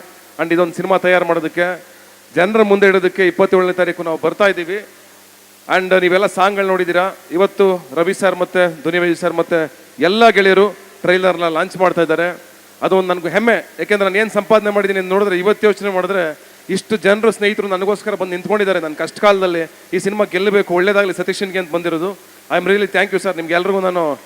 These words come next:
ಅದನ್ನು ವಾಪಸ್ ತೀರ್ಸೋಕ್ಕಾಗಲ್ಲ. And thank you so much. And ಸಪ್ತಮಿ, of course ಈ ಸಿನಿಮಾಗೆ ನಾನೇ ಹೆಂಗೆ ಹೀರೋನೋ, ಸಪ್ತಮಿ ಅವರು ಹೀರೋನೇ. ಯಾಕೆಂದರೆ ಸಿನಿಮಾ ಶೂಟಿಂಗ್ ಅಷ್ಟೇ ಬರಲಿಲ್ಲ ಅವರು,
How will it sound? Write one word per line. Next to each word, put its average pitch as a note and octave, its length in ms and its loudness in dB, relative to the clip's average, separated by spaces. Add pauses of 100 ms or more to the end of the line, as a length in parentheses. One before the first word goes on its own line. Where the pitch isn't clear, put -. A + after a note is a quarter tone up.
(280)
ಅದನ್ನು F3+ 160 0
ವಾಪಸ್ F3 240 -4
ತೀರ್ಸೋಕ್ಕಾಗಲ್ಲ. F3 580 -6 (420)
And C#3+ 140 -8
thank F3+ 220 -2
you E3+ 160 -2
so F3 120 2
much. F3 200 0
And D3 100 -6
ಸಪ್ತಮಿ, G3+ 400 0 (760)
of D#3 80 -4
course F#3 240 2 (460)
ಈ F3+ 80 -2
ಸಿನಿಮಾಗೆ G#3 340 0
ನಾನೇ G3 220 2
ಹೆಂಗೆ G3 180 -2
ಹೀರೋನೋ, G3 460 2 (280)
ಸಪ್ತಮಿ G#3 340 2
ಅವರು G#3 160 4
ಹೀರೋನೇ. F#3+ 380 2 (260)
ಯಾಕೆಂದರೆ G3+ 720 -2 (160)
ಸಿನಿಮಾ G3+ 240 4
ಶೂಟಿಂಗ್ A#3 420 0
ಅಷ್ಟೇ G#3 200 0
ಬರಲಿಲ್ಲ F#3+ 340 -2
ಅವರು, D#3 200 0